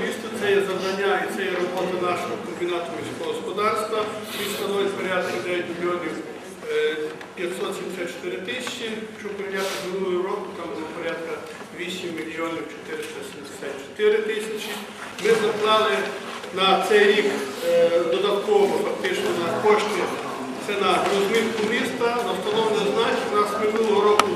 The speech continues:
те трошки, як кажуть, не розрахували, дали п'ятдесят тисяч, то значно замало, і тому ми на сьогоднішній рік добавили в тих ста-, в тих пунктах, ми добавили суми, значить, у нас вийшло на дорожні знаки порядка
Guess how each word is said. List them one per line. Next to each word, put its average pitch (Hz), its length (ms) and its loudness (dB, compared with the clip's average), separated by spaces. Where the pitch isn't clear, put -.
те 185 220 0
трошки, 185 320 -2
як 180 160 0
кажуть, 185 320 2
не 202 60 8
розрахували, 226 760 6
дали 214 200 4
п'ятдесят 202 520 2
тисяч, 214 360 0
то 202 220 2
значно 202 300 2
замало, 214 360 0
і - 320 0
тому 220 220 -2
ми 208 100 6
на 196 280 2
сьогоднішній 196 540 0
рік 202 80 -2
добавили 196 400 4
в 180 100 2
тих 196 140 2
ста-, 190 320 0
в - 160 2
тих 214 140 4
пунктах, 226 280 0
ми 208 80 6
добавили 196 600 6
суми, 247 440 0
значить, 202 300 0
у - 20 4
нас 202 180 0
вийшло 196 260 2
на 175 140 2
дорожні 196 360 4
знаки 180 300 0
порядка 170 440 0